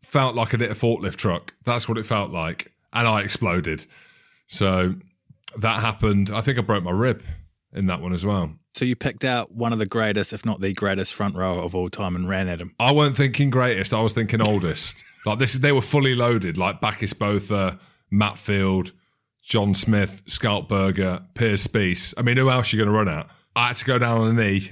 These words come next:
Speaker 1: and do my shoelace up because I was that winded. <laughs>
Speaker 3: It happened to me twice, actually, and both times I got sparked out. So in this day and age,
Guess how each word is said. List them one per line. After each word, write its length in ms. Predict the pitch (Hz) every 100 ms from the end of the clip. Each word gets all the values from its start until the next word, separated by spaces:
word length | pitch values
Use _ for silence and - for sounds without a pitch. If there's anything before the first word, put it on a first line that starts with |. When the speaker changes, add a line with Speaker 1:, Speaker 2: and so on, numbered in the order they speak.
| -
Speaker 1:
and 200 | 104 98 -
do 160 | 107
my 40 | 104
shoelace 500 | 113 101 92 92 101
up 80 | 90
because 160 | 101
I 60 | 98
was 160 | 98 101
that 200 | 95 98
winded. 440 | 95 85 80 - _ -
<laughs> 0 | 120 - - 1017 - 679 - - - - - 160 165 - - - 143 - - - - - - - - - - - -
Speaker 3:
It 60 | 131
happened 160 | 170
to 60 | 143
me 80 | 143
twice, 320 | - 151 139
actually, 440 | 127 - 101 92 - -
and 100 | 98
both 180 | 131 120
times 240 | 123 104
I 40 | 101
got 120 | -
sparked 380 | - 104 - 107
out. 200 | 90 -
So 100 | 107
in 100 | 120
this 140 | 131
day 160 | 127 110
and 80 |
age, 500 | 107 85 90 - -